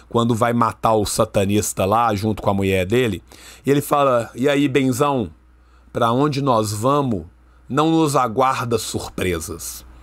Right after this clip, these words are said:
Meu irmão, quem entrou num Kwid não tem surpresa nenhuma,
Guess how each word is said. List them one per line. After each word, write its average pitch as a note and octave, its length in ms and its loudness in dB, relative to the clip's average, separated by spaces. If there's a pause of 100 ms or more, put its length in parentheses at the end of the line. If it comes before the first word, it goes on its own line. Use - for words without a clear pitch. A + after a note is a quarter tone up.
(560)
Meu D4 80 2
irmão, E3 240 2
quem D#3+ 180 0
entrou E3+ 260 2
num D3+ 160 2
Kwid C#3+ 360 0
não C3 160 2
tem D3+ 200 0
surpresa D3+ 840 0
nenhuma, C#3+ 1040 -2